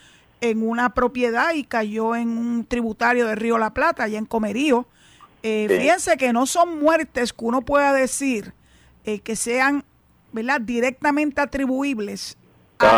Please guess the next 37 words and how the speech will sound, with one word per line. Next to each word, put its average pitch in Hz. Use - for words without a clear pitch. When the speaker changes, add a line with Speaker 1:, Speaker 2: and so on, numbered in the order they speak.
Speaker 2:
Ajá. 139
Speaker 1:
huracán. 208
Es 277
Speaker 2:
Sí, 147
la 180
Argentina 139
Speaker 1:
descuido 151
Speaker 2:
también, 320
que 214
parece 247
que 226
Speaker 1:
humano. 226
Speaker 2:
se 170
percató 175
de 170
que 170
el 143
puente 160
estaba, 160
ya, 139
ya 143
estaba 151
inundado, 143
el -
río 135
estaba -
por 143
encima 143
del -
puente -
y, 120
y 117
cuando 120
logró, 127
cuando 120
llegó 120
al, 151